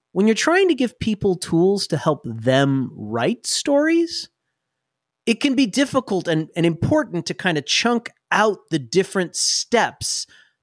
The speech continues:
to making that rising action, to making that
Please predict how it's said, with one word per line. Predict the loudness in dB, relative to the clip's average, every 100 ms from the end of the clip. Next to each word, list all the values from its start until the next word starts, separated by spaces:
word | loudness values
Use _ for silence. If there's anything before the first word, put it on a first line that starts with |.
| -6
to | 0
making | 2 4 2 0 -2 2
that | 0 0
rising | 0 2 2 0 -4
action, | -2 -4 -2 -4 -4
to | -2
making | 0 0 0 0
that | 0 0